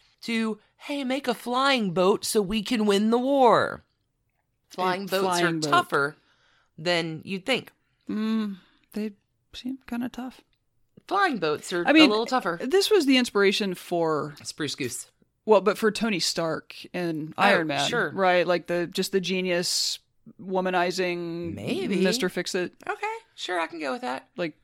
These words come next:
Speaker 2: just genius inventor.
Speaker 1: I have another historical parallel coming up,
Speaker 2: Okay.
Speaker 1: but maybe, maybe Iron Man for
Speaker 2: Little,
Speaker 1: the,
Speaker 2: little
Speaker 1: for
Speaker 2: bit
Speaker 1: the
Speaker 2: of
Speaker 1: new kids.
Speaker 2: Little bit of
Speaker 1: Okay, maybe, yeah, I, I can totally see that. In nineteen forty-six, he crashes again,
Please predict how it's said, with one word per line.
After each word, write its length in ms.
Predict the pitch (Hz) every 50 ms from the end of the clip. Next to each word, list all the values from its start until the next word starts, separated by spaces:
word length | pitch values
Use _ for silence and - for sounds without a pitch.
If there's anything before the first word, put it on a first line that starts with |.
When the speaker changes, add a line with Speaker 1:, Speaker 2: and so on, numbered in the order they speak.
| _ _ _ _ _
Speaker 2:
just 180 | 196 185 180 -
genius 340 | - 180 175 175 165 160 -
inventor. 540 | 175 170 165 160 165 - 170 165 165 165 160 -
Speaker 1:
I 120 | 170 175
have 180 | 202 226 214 196
another 360 | 185 175 160 151 156 185 196
historical 560 | 190 190 180 - - - 170 160 156 - 147
parallel 520 | 143 - 165 180 175 180 185 185 180 180 180
coming 360 | - - 180 170 165 160 151
up, 280 | 151 160 185 226 - 330
Speaker 2:
Okay. 340 | 381 - - - - - - -
Speaker 1:
but 60 | - 320
maybe, 460 | 320 339 339 330 311 302 294 - _ _
maybe 320 | - 247 254 254 254 262 226
Iron 320 | 226 226 233 233 233 233
Man 300 | 233 233 240 247 269 294
for 40 | 285 285 285
Speaker 2:
Little, 60 | 240
Speaker 1:
the, 60 | 240
Speaker 2:
little 180 | 240 254 254 254
Speaker 1:
for 80 | 226 240
Speaker 2:
bit 80 | 233
Speaker 1:
the 60 | 233
Speaker 2:
of 60 | 226 226
Speaker 1:
new 160 | 226 226 226
kids. 600 | - - 269 247 254 269 247 254 269 - - - - _ _ _
Speaker 2:
Little 120 | - 220 220
bit 180 | 220 220 220
of 120 | 247 226 220 - _ _ _ _ _
Speaker 1:
Okay, 280 | 185 190 - 175 156 - _ _ _ _ _ _
maybe, 320 | - 330 349 349 311 285 - -
yeah, 180 | 403 392 330 - _ _ _
I, 140 | - 233 269
I 60 | 285
can 120 | 262 247 226
totally 280 | - 277 262 262 254
see 160 | - - 277 240
that. 140 | 214 - - _ _ _ _ _ _ _ _ _ _
In 100 | 196 233
nineteen 340 | 262 269 285 277 - 320 247
forty-six, 640 | - 233 247 220 208 190 - - 254 196 - - -
he 80 | 202 185
crashes 680 | - - 202 175 180 175 - - - - - - - - _ _
again, 480 | - - 156 151 139 120 - - - -